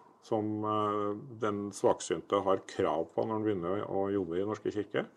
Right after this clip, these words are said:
Sånn at det er tydelig, sånn at vi vet hva vi skal levere, og den enkelte medarbeider vet hva han skal kunne kreve. Og så tenker jeg at vi må ha nok ressurser i en sånn arbeidsgruppe til at vi også har en dialog med Hjelpemiddelsentralen.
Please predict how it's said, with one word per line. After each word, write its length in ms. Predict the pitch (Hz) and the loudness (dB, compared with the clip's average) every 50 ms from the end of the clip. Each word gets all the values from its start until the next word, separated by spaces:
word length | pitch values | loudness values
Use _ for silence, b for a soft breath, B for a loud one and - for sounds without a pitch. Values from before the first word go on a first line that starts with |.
| B B B B B B B B B B B B _ _ _ | B B B B B B B B B B B B _ _ _
Sånn 220 | - - 123 110 104 | -2 2 4 4 4
at 60 | 101 - - | 2 2 2
det 80 | 95 80 | 2 4
er 140 | 80 82 - | 2 2 2
tydelig, 460 | - 98 92 90 101 131 185 220 170 - | 2 2 4 6 6 4 4 4 2 0
sånn 140 | 143 127 | 0 0
at 80 | 110 98 | 0 -2
vi 160 | 90 80 80 92 | -4 -2 0 2
vet 220 | 101 104 95 - | 4 4 4 4
hva 140 | - 98 92 | 4 4 4
vi 60 | 92 92 | 4 2
skal 160 | - - 101 | 2 0 0
levere, 460 | 98 98 95 98 87 80 78 90 107 127 135 123 | 0 2 2 2 0 0 0 2 2 4 4 4
og 140 | 110 104 95 98 | 4 2 2 2
den 260 | 101 95 95 95 92 - - | 0 0 0 -2 -4 -6 -6
enkelte 540 | 95 95 92 - 82 78 - - - 95 92 | -6 -6 -4 -6 -6 -8 -4 -2 -2 0 0
medarbeider 540 | 92 87 80 80 78 80 78 78 90 98 95 | 0 -2 -2 -2 -2 -2 0 0 2 2 2
vet 240 | 87 80 78 78 - | 2 0 0 -2 -4
hva 140 | - 85 85 | -4 -4 -4
han 160 | 80 78 78 85 92 | -4 -6 -10 -14 -18
skal 240 | - - - 95 92 - | -20 -6 -4 -2 -2 -2
kunne 160 | - 90 87 85 | -4 -6 -8 -6
kreve. 460 | - - 110 98 85 80 101 139 240 262 - B B B B B B B B B B B _ - | -4 -2 0 0 0 0 0 0 0 -2 -8 B B B B B B B B B B B _ -2
Og 80 | 147 | 0
så 140 | 143 170 160 | 0 2 2
tenker 160 | 185 170 - 120 | 2 4 6 6
jeg 80 | 107 | 6
at 80 | 101 - | 6 6
vi 80 | 123 | 6
må 140 | 120 120 123 120 | 6 6 6 4
ha 560 | - - 107 98 95 95 98 104 104 107 110 | 4 4 6 6 8 8 8 8 8 6 6
nok 320 | 113 110 104 98 - - - 113 | 6 4 2 0 0 0 0 0
ressurser 480 | 110 - - 90 - - - 85 90 | 2 2 0 0 0 0 2 2 4
i 60 | 98 104 | 4 2
en 80 | 104 - | 2 0
sånn 160 | 101 90 95 | 0 2 2
arbeidsgruppe 600 | 98 92 80 78 73 - - 87 85 - - - | 2 2 2 2 0 -2 -2 -4 -2 0 -2 0
til 100 | - 104 | 2 2
at 140 | 98 - - | 2 4 4
vi 80 | 104 98 | 6 6
også 220 | 92 87 87 85 | 6 6 4 4
har 100 | 90 90 | 4 2
en 140 | 87 90 90 95 | 2 2 2 2
dialog 460 | 92 87 82 82 80 80 76 76 90 | 2 4 4 2 2 0 0 -2 -2
med 240 | 92 92 90 90 95 | -4 -2 -2 0 2
Hjelpemiddelsentralen. 1040 | 107 107 90 - - 76 80 73 65 69 - - 78 76 - 87 85 90 87 - | 2 2 2 0 -2 -4 -4 -4 -4 -4 -4 -6 -6 -4 0 2 2 2 2 0